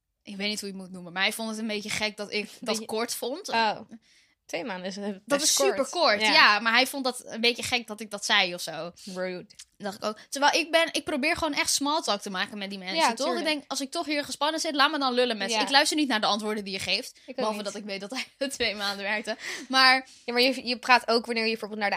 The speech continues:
Speaker 2: auto loopt. Dan
Speaker 1: Ja.
Speaker 2: begint het gesprek al een beetje. En ik
Speaker 1: Ja.
Speaker 2: denk inderdaad echt dat je een beetje gewoon die nervositeit voor jou eruit moet praten
Speaker 1: Ja.
Speaker 2: en het ongemakkelijke eigenlijk.
Speaker 1: Klopt. Dus, ehm,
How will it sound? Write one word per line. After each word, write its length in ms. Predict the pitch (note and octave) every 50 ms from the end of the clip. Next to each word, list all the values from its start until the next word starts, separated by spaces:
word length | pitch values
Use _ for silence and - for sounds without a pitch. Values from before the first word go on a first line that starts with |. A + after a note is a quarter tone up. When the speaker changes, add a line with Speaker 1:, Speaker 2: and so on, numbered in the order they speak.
| -
Speaker 2:
auto 220 | F#3+ F#3+ - F#3+ F3+
loopt. 280 | - G#2+ - - - -
Dan 100 | C#4 D#4+
Speaker 1:
Ja. 200 | G#4 B4 F#4+ A#3
Speaker 2:
begint 240 | G#3 G3+ G#3+ G#3+ G3+
het 120 | G3 G3
gesprek 360 | - G#3 - - - F3 F3+ -
al 100 | F3 F3
een 60 | F3+ F#3
beetje. 260 | F3+ F3+ F#3 - -
En 60 | G#3+
ik 60 | A3
Speaker 1:
Ja. 60 | A3
Speaker 2:
denk 120 | A3+ A3+ A3
inderdaad 260 | A#3 A#3 A3+ A3 G#3+
echt 160 | - G#3 A3 -
dat 140 | A3 A3
je 60 | - A3
een 60 | G#3
beetje 320 | G3+ G3+ G#3 A3 G#3+ G#3+ - _ _ _ _ _ _ _ _ _ _ _ _ _ _ _ _ _ _ _ _
gewoon 220 | - - C#4 C4
die 100 | C4 B3+
nervositeit 640 | A#3+ A#3+ A#3+ B3 B3 A#3+ B3+ A#3+ - C4+ C4 C4+ -
voor 120 | - C4 A#3+
jou 200 | A#3+ A#3 A#3 A3+
eruit 200 | A3 F#3 G3 G#3
moet 120 | G#3 G3+
praten 240 | - - F#3+ G#3 B3
Speaker 1:
Ja. 100 | A#3 G3
Speaker 2:
en 60 | F#3+
het 80 | G3+ G3
ongemakkelijke 680 | - - A3 G#3 G#3+ G#3+ G3+ G3+ - G#3 F#3 - - -
eigenlijk. 460 | - - F#3+ F#3 - - - - _ _
Speaker 1:
Klopt. 480 | - A#3+ A#3 G#3 F#3+ F#3+ - - -
Dus, 240 | A#3 C4 C#4+ - -
ehm, 400 | D4 C4+ C4 C4 B3+ B3+ B3+ B3